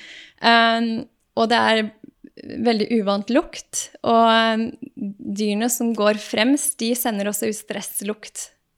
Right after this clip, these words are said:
ehm, som de andre reagerer på. Så det er mye frykt og veldig mye, ja, eh, redsel hos disse dyrene, og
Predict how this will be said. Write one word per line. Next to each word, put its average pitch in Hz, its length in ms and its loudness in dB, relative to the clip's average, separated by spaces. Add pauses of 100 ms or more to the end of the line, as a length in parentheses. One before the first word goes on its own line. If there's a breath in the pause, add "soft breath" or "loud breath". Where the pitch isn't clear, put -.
(100)
ehm, 202 540 -2 (420)
som 233 240 0
de 220 80 0
andre 214 340 -2
reagerer 214 380 -4
på. - 220 -4 (680 loud breath)
Så - 160 -2
det 247 80 4
er 262 60 6
mye 254 180 4
frykt - 600 -4
og 226 160 0
veldig 220 180 2
mye, 208 280 0 (840)
ja, 226 140 2 (180)
eh, 113 480 -2 (480)
redsel 240 500 -4
hos 240 140 -2
disse 247 320 -2
dyrene, 233 640 2
og 240 500 4